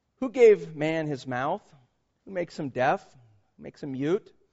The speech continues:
Who gives him his sight? Who makes him blind? Is it not I, the Lord?" Verse twelve, "Now go. And what will I do? I will help you speak, and I will teach you what to say." Verse thirteen,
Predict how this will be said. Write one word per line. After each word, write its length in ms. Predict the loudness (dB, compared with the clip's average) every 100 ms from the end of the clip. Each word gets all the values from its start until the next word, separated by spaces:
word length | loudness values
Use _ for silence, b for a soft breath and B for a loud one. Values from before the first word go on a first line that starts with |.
| _ _ _
Who 80 | -14
gives 200 | -8 -8
him 100 | -8
his 100 | -10
sight? 380 | -4 0 2 0
Who 140 | -4
makes 260 | -8 -8 -10
him 100 | -18
blind? 460 | -12 -10 -10 -10 -16 _ _ _ _
Is 160 | -8 -6
it 120 | -4
not 300 | -2 -2 -4 -2
I, 320 | 0 2 2
the 140 | 0
Lord?" 520 | -2 -4 -4 -4 -6 -10 _ _ _ _ _ _ _ _
Verse 200 | -6 -6
twelve, 440 | -4 -2 -2 -2 -8 _ _ _ _ _ _
"Now 180 | -4 -4
go. 440 | 0 0 0 -4 -16 _ _ _ _ _ _
And 140 | -2
what 160 | 0 0
will 160 | 2 0
I 80 |
do? 360 | 0 -2 -2 -2
I 140 | 0 2
will 160 | 2
help 400 | 0 0 0 0
you 100 | -10
speak, 680 | -10 -14 -12 -8 -8 -10 -18 _ _ _
and 120 | -6
I 160 | -2 -4
will 180 | -2 -6
teach 600 | -8 -14 -10 -10 -12 -12
you 420 | -8 -6 -8 -12 _ _ _ _
what 300 | -4 -4 -6
to 100 | -20
say." 460 | -18 -16 -14 -14 -18 _ _ _ _ _ _ _ _ _ _ _ _ _
Verse 200 | -6 -6 -6
thirteen, 460 | -12 -10 -14 -14